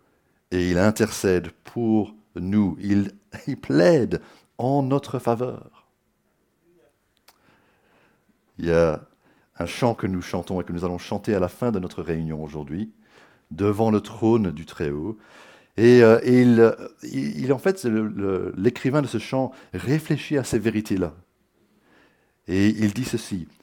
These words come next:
Puisqu'il défend ma cause au ciel, nul ne pourra me condamner. » C'est quelque chose que nous pouvons chanter avec assurance.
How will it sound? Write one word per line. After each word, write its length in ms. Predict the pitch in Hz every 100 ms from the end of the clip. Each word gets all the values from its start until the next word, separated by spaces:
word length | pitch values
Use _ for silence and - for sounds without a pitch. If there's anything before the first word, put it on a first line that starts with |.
| _ _
Puisqu'il 1200 | - 196 208 - - - _ 185 208 180 110 95 -
défend 540 | 98 120 113 - 110
ma 120 | 101 92
cause 300 | - 95 82
au 40 |
ciel, 540 | - - 69 78 127 - _ - - - -
nul 840 | 98 110 123 151 262 180 98 87 - _ _ -
ne 160 | 110
pourra 320 | 120 131 123
me 100 | 123
condamner. » 400 | 113 107 98 73 - _ _ _ _ _ _ _ _ _ _ _ _ _
C'est 100 | -
quelque 160 | 101
chose 120 | - 110
que 80 |
nous 60 | 95
pouvons 260 | 87 90 87
chanter 560 | - 117 110 127 113
avec 180 | 90 92
assurance. 380 | 90 104 143